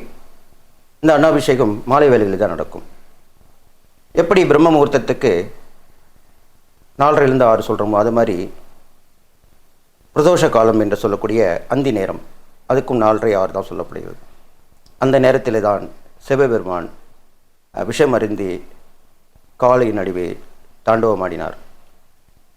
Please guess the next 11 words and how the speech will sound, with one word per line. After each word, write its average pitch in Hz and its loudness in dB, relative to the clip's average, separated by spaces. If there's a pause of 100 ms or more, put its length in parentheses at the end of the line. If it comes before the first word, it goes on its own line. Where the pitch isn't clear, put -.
(140)
கண் 139 0
தூங்கக்கூடாது, 123 0
கண் 139 -2
துயிலக்கூடாது 127 0
என்று 107 -4 (760)
ஒரு 101 -2
கோட்பாடுக்கு 113 0
ஏற்ப 104 -2 (260)
அவர் 104 -2 (200)
அந்த 107 -8
விஷத்தை 107 -4